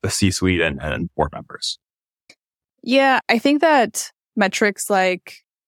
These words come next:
Speaker 2: door metrics that have a wide, a large amount of industry benchmarking data can really help a, a board or a C-suite put into context the performance of your own organization.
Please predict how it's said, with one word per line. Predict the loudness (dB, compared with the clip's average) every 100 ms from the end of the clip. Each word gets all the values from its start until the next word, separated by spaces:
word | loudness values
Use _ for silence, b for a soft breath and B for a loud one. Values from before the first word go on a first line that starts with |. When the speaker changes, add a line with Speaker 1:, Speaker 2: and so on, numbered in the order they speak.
| _
Speaker 2:
door | 0 2 4
metrics | 2 2 0 0 -2
that | -2 -2
have | -2 -2 -2
a | -2
wide, | -4 0 2 4 4 2 -2 -4 -6 -8 _ _ _ _ _ -2
a | -2
large | 0 2 2 2
amount | 0 2 2 0
of | 0 0 0
industry | -2 -2 -2 -2 -2
benchmarking | -2 -4 -6 -8 -6 -2
data | 0 2 2
can | 0 -2
really | 0 2 2
help | 0 -2 0 0 -2 _ _ _ -6
a, | -6 -8 -12
a | -12 -14 -4
board | 2 4 6 6 4 2
or | 4 4 4 0
a | -4
C-suite | -2 -2 -2 0 2 0 -2 _ _ _ -4
put | -2 2
into | 0 0
context | -2 -2 0 0 -2 0
the | -2
performance | -2 0 2 2 2
of | 0
your | -2 -2 -2
own | -2 0 -2 -2 0
organization. | 2 0 -2 -2 -2 -2 -2 -4